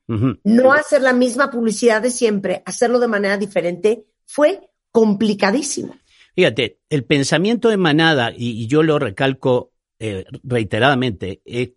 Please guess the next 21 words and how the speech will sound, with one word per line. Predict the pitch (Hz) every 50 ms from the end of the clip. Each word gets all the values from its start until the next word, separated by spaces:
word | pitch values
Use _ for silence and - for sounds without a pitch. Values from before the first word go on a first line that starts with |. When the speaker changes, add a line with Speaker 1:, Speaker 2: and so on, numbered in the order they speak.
| _ _
Speaker 1:
que | - 143 139 -
no | 135 170 202 220 202
tiene | - 226 226 226 185
que | - 180
ver | 160 180 180 165 -
con | - 185 160 147
si | - - - 151
eres | 170 180 160 - -
inteligente | 156 139 131 - 135 123 113 101 - 143 139 131 -
o | 147
no. | 156 165 143 - - - _
Si | - - 180
eres | 190 220 - -
inteligente | 190 139 156 147 131 120 165 170 156 180
ayuda | 147 131 139 143 135 147
mucho, | 151 196 196 - - 127 123
obviamente, | 143 139 135 135 165 165 143 131 - 107
pero | 104 - 151 135 135 139 113 - _ _ _ _ _ _
mira, | - 170 190 160 127 107 - _ _ _ _ _ _ _ _ 131 139 139 - _ _
pregúntate | - 185 185 202 269 311 302 302 285 247 - 202 160
tú, | 139 - - 170 147 131 - -